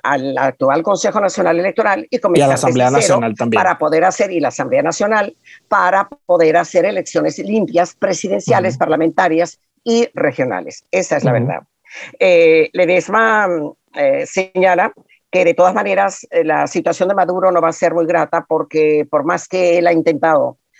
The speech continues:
Speaker 1: utilizar la reunión de, de México como una, una forma de lavarse la cara ante el mundo,
Speaker 2: Sí.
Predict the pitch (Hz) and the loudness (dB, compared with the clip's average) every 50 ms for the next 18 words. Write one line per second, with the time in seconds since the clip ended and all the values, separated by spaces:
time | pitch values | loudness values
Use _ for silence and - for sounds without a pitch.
0 | _ _ - 180 170 - 170 160 156 147 - 175 175 165 165 151 147 147 156 151 | _ _ -8 -6 -4 -2 -4 -4 -4 -2 0 0 0 2 0 0 0 0 0 0
1 | 147 156 160 170 180 175 170 170 165 151 143 139 147 160 151 165 170 165 160 - | 0 2 2 2 2 2 2 2 2 2 0 -2 -2 0 0 0 0 -2 -4 -10
2 | - - 131 - - _ _ _ _ _ _ 147 147 147 147 151 156 170 175 175 | -8 -8 -10 -10 -10 _ _ _ _ _ _ -2 0 2 2 2 2 2 2 2
3 | 170 170 170 165 139 165 175 165 - 185 180 160 156 151 147 143 139 143 156 156 | 2 2 0 0 0 -2 -4 0 0 0 0 2 0 0 0 0 0 -2 -2 -2
4 | - - 175 165 151 - 175 170 156 147 139 139 - 147 151 156 170 175 160 135 | 0 0 0 0 0 0 0 0 0 -2 -2 -4 -4 -2 -2 0 0 2 2 2
5 | 127 117 120 120 | 2 0 -2 -6